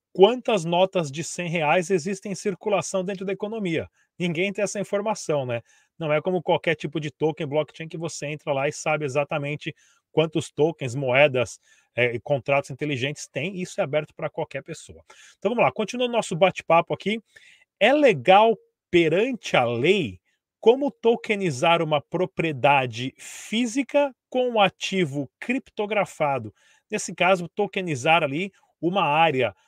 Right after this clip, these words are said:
digamos, a Amazônia, a Mata Atlântica, uma fazenda que produz certas quantidades, a, a, a, de, de,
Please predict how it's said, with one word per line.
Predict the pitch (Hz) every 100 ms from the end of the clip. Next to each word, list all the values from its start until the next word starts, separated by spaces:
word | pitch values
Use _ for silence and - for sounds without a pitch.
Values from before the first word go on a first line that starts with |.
| _ _
digamos, | 143 135 147 120
a | 117
Amazônia, | 123 104 95 143 190 160
a | 131
Mata | 117 -
Atlântica, | 98 156 196 175 -
uma | 135 123
fazenda | - 98 110 185 185 180 - _ _
que | - 180 - _ _ -
produz | 202 185 170 190 -
certas | - - 190 196 170 -
quantidades, | - 190 190 - 135 143 143 131 113 104 - _ _ _ _ -
a, | 123
a, | 117 131 117 127 127
a, |
de, | 123 127 147 131 113 123
de, | 123